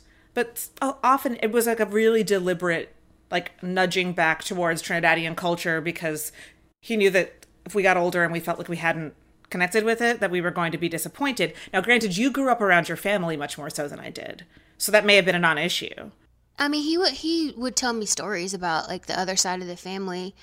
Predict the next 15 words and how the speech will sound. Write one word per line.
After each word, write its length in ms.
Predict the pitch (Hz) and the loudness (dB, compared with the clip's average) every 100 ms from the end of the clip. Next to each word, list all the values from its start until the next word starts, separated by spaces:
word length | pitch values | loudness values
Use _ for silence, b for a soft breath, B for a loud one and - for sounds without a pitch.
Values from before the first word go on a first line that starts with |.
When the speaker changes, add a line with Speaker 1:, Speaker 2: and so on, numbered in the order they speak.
| b b b | b b b
Speaker 2:
but 460 | 202 208 202 196 - _ _ _ _ - | -6 -2 0 -2 -6 _ _ _ _ -6
they 240 | 196 226 | 0 2
weren't 280 | 233 214 180 | 4 0 0
together 480 | 208 190 190 180 175 | 0 0 0 0 -2
when 100 | 180 | -2
I 80 | 185 | -4
was 140 | - | -4
growing 320 | 190 185 185 | -2 -4 -2
up, 240 | 180 - - | -2 -2 -2
so 100 | 190 | 0
I 60 | |
don't 180 | 185 190 | -2 -4
think 220 | - 196 | -8 -8
he 160 | 208 196 | -4 -4
was 420 | 180 185 - - | -2 -2 -2 -4